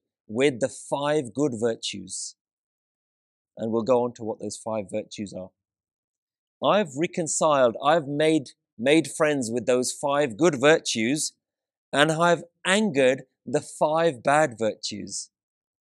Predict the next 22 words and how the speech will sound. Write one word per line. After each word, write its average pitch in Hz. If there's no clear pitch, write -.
They've 170
become 147
displeased 143
with 107
me." 98
Panch 160
manaye, 151
panch 156
rusaye. 117
Rus 143
gaye. 101
Yeah, 127
they're 127
displeased 156
with 117
me. 110
They're 120
saddened 160
and 147
angry 143
with 107
me. 98